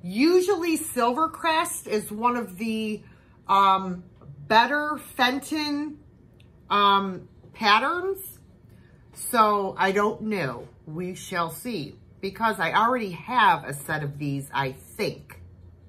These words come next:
of my own. But I'm not positive. If I can't sell 'em for a decent profit, then I'll just keep them.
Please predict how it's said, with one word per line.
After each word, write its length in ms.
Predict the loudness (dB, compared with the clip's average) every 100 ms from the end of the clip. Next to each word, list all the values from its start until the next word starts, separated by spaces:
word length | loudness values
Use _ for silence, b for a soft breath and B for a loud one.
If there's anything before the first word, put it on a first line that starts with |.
| -20 -20 -18 -6
of 200 | -4 -4
my 240 | -4 -2
own. 300 | -4 -4 -10 -20 b b b -10
But 100 | -6
I'm 180 | -4 -2
not 260 | -2 -4 -4
positive. 580 | -4 -4 -10 -18 -18 -20 b b b b b b b -20 -8 0
If 320 | 2 2 2
I 160 | 0
can't 420 | 0 -6 -4 -6 -8 -18 -20 -16 -16 -16 -20 -20
sell 380 | -18 -2 2 2
'em 140 | 0
for 220 | -2 0 0
a 120 | -2
decent 440 | -6 -6 -6 -8
profit, 640 | -2 2 2 0 -6 -6
then 180 | -6 -2
I'll 140 | -2 -2
just 260 | -8 -12
keep 300 | -12 -12 -12
them. 180 | -16 -18